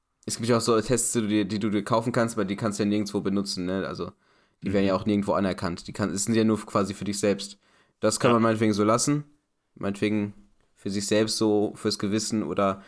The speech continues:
Speaker 1: für Verwandte, wenn die Angst haben. War bei mir zum Beispiel so, wir wollten uns treffen, dann sollten wir uns alle testen einmal, damit, äh, ein-, einer meiner Brüder hatte da ein bisschen Angst, dann ist alle getestet, damit er so ein bisschen ruhig sein, sein konnte.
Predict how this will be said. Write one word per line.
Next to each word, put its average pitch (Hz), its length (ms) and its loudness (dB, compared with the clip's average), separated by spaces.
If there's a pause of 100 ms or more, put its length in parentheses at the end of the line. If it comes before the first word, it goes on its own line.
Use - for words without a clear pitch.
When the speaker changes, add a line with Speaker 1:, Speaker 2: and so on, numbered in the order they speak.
(200)
Speaker 1:
für 107 160 -2
Verwandte, 104 420 0
wenn 98 120 2
die 95 100 0
Angst 98 280 -4
haben. 92 360 -2 (160)
War 101 180 0
bei 101 120 4
mir 107 180 2
zum 107 140 -2
Beispiel 101 240 -2
so, 101 160 0
wir 101 100 -2
wollten 101 240 -2
uns 95 140 -4
treffen, 107 380 -4 (580)
dann - 80 -18
sollten 101 220 0
wir 107 60 0
uns 101 120 -2
alle 92 160 -2
testen 101 360 -2
einmal, 95 440 -2 (720)
damit, 98 400 -4
äh, 90 260 -6 (1080)
ein-, 92 920 -8 (160)
einer 101 180 -6
meiner 101 220 0
Brüder 104 320 0
hatte 101 160 0
da 98 60 2
ein 90 60 -2
bisschen - 180 -8
Angst, - 480 -4 (480)
dann 92 340 -6 (320)
ist - 140 -6
alle 92 100 0
getestet, 95 480 -2
damit 85 220 -6
er 90 200 -4 (720)
so - 140 -12
ein 92 40 -6
bisschen 92 320 -2
ruhig 92 320 -4
sein, 85 220 -4
sein 82 320 -12
konnte. - 300 -16